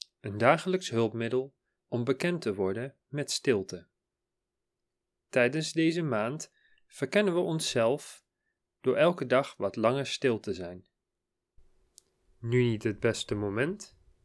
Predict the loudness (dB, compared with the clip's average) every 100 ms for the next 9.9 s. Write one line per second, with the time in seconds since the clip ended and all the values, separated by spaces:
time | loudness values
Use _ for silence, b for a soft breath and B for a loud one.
0 | _ -20 -20 -16 -10 2 2 2 2 2
1 | 0 -4 -6 -12 -20 -20 -20 -20 -20 -18
2 | 0 2 4 4 2 2 0 -2 0 2
3 | 2 -2 -6 -6 -6 -2 0 0 -4 -20
4 | _ _ _ _ _ _ _ _ _ _
5 | _ _ _ _ _ _ _ -8 0 2
6 | 2 4 4 2 0 -2 -2 0 0 0
7 | -4 -10 -18 _ -2 2 4 4 2 0
8 | 0 0 -4 -2 0 0 0 0 0 -2
9 | -2 -2 2 2 0 -8 -10 -10 -12